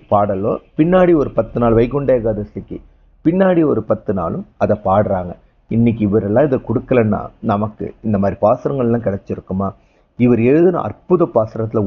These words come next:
ஒண்ணு இப்ப நம்ம சொல்றோம். அதாவது எம்பெருமான் நாராயணரை விட வேற எதுவுமே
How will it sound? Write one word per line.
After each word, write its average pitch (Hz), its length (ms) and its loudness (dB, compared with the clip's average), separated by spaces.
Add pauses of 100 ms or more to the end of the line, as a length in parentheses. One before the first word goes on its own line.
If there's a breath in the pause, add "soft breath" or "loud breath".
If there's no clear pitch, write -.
ஒண்ணு 127 160 0
இப்ப 101 180 -4
நம்ம 90 300 -4
சொல்றோம். 113 440 -2 (840 soft breath)
அதாவது 135 300 2
எம்பெருமான் 151 680 -2
நாராயணரை 135 720 0
விட 135 160 2
வேற 139 200 2 (180)
எதுவுமே 175 800 0